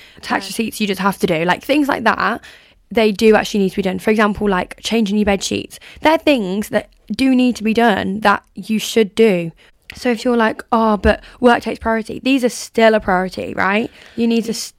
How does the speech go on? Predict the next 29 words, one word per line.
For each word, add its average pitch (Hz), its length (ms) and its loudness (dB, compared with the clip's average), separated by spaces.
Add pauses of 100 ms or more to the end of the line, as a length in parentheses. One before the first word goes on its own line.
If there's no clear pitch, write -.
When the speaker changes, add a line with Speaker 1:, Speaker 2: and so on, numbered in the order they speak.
(240)
Speaker 1:
have 214 460 -2
a 196 60 -2
balance 190 400 0
with - 120 -10
everything. 190 480 -6
Not 226 220 2
everything 180 720 -4
is 180 140 -4
work 175 280 -4
related, 185 520 -8 (180)
right? 214 360 -4 (300)
Oh, - 80 -8
God, 226 300 -4
I 185 40 -6
keep - 160 -10
saying, 160 220 -12
"Right." 185 440 0 (400)
They 226 100 0
Speaker 2:
Um, 220 40 -2
Speaker 1:
definitely 214 440 -2
are 185 360 -2
productive. - 540 -6
These 214 180 -2
are 196 60 -4
things 190 320 -4
that - 120 -2
take 214 220 0
up - 80 -4
time 180 500 -4